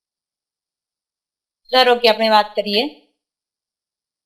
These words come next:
ટુ મિથાઇલ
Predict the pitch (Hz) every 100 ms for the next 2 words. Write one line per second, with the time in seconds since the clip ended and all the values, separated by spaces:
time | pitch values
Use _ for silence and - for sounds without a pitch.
0 | _ _ _ _ _ _ _ _ _ _
1 | _ _ _ _ _ _ _ _ _ _
2 | _ _ _ _ _ _ _ _ _ _
3 | _ _ _ _ _ _ - 302 285 254
4 | 240 240 220 226 294 -